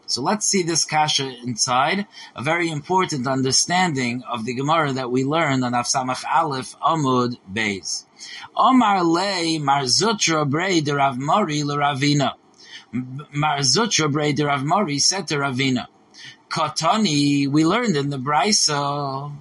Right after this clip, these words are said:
Hoyil ve'orla paiseles v'tuma paiseles." Since orla is a psul by Korban Pesach, and being Tameh is a psul by Korban Pesach, Ma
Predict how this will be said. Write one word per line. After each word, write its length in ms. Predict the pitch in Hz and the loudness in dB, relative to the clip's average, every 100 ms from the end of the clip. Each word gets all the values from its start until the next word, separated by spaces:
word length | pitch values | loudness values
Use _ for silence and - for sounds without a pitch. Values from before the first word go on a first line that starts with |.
| - - - - | -20 -20 -20 -6
Hoyil 480 | - 226 208 139 143 | 2 4 4 2 0
ve'orla 760 | 123 151 - 135 151 147 147 - | -2 -4 0 0 2 2 0 -2
paiseles 1080 | 156 147 - 165 202 208 185 190 190 - | 0 2 2 2 2 2 2 0 0 -2
v'tuma 600 | 185 190 - 202 151 143 | -2 -4 -2 -2 0 -2
paiseles." 840 | - 143 135 151 190 190 - - - - - | -2 0 2 2 2 0 -2 -6 -8 -14 -12
Since 500 | - - 254 247 - - | -4 0 0 0 -2 -2
orla 540 | 147 156 208 202 196 196 | 0 2 2 2 0 0
is 180 | 190 180 | 0 0
a 80 | 190 | -2
psul 480 | - - 202 196 | 0 0 2 2
by 160 | 190 190 | 2 -2
Korban 440 | - 190 185 196 | 0 -2 -2 -4
Pesach, 840 | 202 196 190 - 196 196 190 - - - - - | -2 0 2 2 2 0 -2 -4 -10 -12 -12 -4
and 180 | 151 147 | -2 2
being 300 | 147 147 147 | 2 0 -2
Tameh 480 | - 147 156 185 202 | -2 0 0 2 2
is 180 | 190 | 2
a 60 | 190 | 0
psul 360 | - - 202 190 | 2 2 2 0
by 140 | 196 | -2
Korban 460 | - 190 185 196 202 | 0 -2 0 -4 -2
Pesach, 800 | 196 190 - 170 143 143 143 - - - - - - | -2 2 2 2 2 0 -2 -6 -14 -16 -20 -14 2
Ma 340 | 220 277 269 | 4 4 2